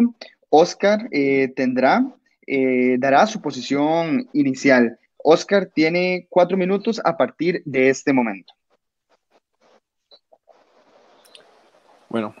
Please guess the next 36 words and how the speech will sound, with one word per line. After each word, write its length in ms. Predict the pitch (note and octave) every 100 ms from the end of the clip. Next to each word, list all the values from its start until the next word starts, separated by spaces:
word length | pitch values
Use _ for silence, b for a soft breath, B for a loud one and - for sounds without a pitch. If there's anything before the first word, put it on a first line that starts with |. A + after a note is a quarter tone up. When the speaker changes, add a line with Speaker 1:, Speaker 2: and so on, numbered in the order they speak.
| -
Speaker 2:
este, 360 | A#2+ A2+ -
buenas 180 | G#2+ A#2+
noches 280 | C#3+ D#3 C#3
a 80 | A#2+
todos 220 | C3+ C3+
nuevamente. 640 | C3 C3+ D3 D3 D3+ C#3+ - _ b b b _ _ _ -
Y 160 | A2+
bueno, 300 | A#2 B2+ C#3+
con, 440 | C#3 A#2+ A2+ A2+ G2+ _
con 140 | - B2
respecto 680 | A#2 - C3 - E3+ C#3+ -
a 100 | A#2+
este, 480 | B2 - D#3 A#2+ -
a 60 |
este 200 | A#2 -
tema, 240 | B2+ C#3 C#3+
bueno, 200 | C3+ C3+
pues 460 | - G#2+ - - -
un 120 | B2
tanto 400 | - C#3+ C#3 D3+
difícil 580 | B2 A#2 C3+ C#3 C3+ A#2+ _ _ _ _ _ _
ha 140 | - B2
sido 360 | - C3 C#3
desde 180 | B2 A2
hace, 300 | A2 B2+ B2+ -
hace 240 | A2+ B2+
cuatro 400 | C3+ C3 - B2
años 300 | B2 C3 A#2+
venir 280 | G#2 G#2 A2
en 100 | A#2+
esta, 460 | A2+ - A#2 F#2+ - _ _ - b b b b
en 80 | A2+
esta 180 | A2 B2+
discrepancia 680 | B2+ - A2 - B2 A#2+ A#2+
entre 300 | A#2 G#2 G#2+
si, 500 | G#2 G#2 G2+ G2 F#2